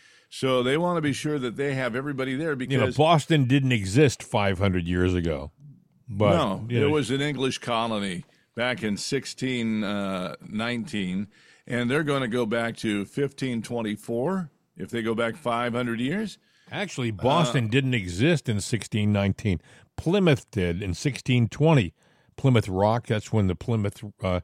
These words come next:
Speaker 2: Rock was essentially, uh, you know, they, they landed on it. But I, I think Boston itself, I could be wrong, but I think Boston, uh, by, I just don't think it existed.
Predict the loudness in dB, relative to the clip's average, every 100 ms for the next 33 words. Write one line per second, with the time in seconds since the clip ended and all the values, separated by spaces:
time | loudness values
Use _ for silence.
0 | _ _ _ _ -14 -6 -2 -2 -2 -6
1 | -6 -4 -4 -8 -14 -14 -4 -2 -2 -6
2 | -4 -2 -2 -4 -6 -8 _ _ -20 -18
3 | -8 -6 -6 -8 -14 _ -8 -2 -2 0
4 | 0 2 2 2 2 2 0 -4 _ _
5 | _ _ _ -2 0 0 0 0 -2 0
6 | 0 0 0 -4 -4 -2 0 0 -6 _
7 | -14 -2 0 2 2 2 2 2 0 -4
8 | _ _ _ -4 -4 0 -2 -2 -2 0
9 | -2 0 0 0 0 0 2 0 0 -2
10 | -4 _ -20 -20 -20 _ _ -18 -12 -2
11 | 0 0 0 0 -2 -6 _ -4 -4 0
12 | -2 0 0 2 2 2 0 0 -4